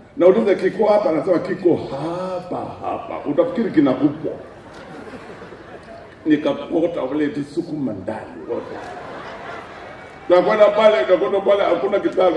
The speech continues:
Namkuta mama mmoja Kinyamwezi, mama, <laughs> Mrisho Gamba na mama. "Mama, eti wewe umewahi kuota hapa kitalu?" Sasa kitalu kama kulikuwa kuna miche mia tano ikiondolewa, utaona vitako vyake vimebaki pale. Sioni. A-, anasema,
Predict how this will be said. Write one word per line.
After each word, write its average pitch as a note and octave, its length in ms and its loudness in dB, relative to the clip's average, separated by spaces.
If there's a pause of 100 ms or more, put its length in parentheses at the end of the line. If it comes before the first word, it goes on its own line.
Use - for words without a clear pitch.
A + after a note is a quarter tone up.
Namkuta F#3+ 340 2
mama G3 360 2
mmoja G#3 240 2
Kinyamwezi, F#3 680 2
mama, G#3+ 180 4
<laughs> - 60 6 (640)
Mrisho F3 300 -2
Gamba E3+ 260 2
na D3 60 0
mama. C#3 240 -2 (360)
"Mama, D#3 340 2
eti E3+ 200 2
wewe F3 120 6
umewahi F3 300 6
kuota E3+ 300 4
hapa E3 300 2 (380)
kitalu?" D3+ 420 4 (160)
Sasa G3+ 200 2
kitalu G#3+ 340 2
kama A3 200 0
kulikuwa F#3 280 4
kuna F3+ 180 2
miche A3 280 0
mia E3 180 4
tano G3+ 220 4
ikiondolewa, E3+ 560 6
utaona F#3 420 2
vitako E3 480 2
vyake F3+ 280 2
vimebaki D3+ 520 2
pale. A#2 260 0 (340)
Sioni. C#3 340 8 (540)
A-, - 160 -10
anasema, D3+ 220 -6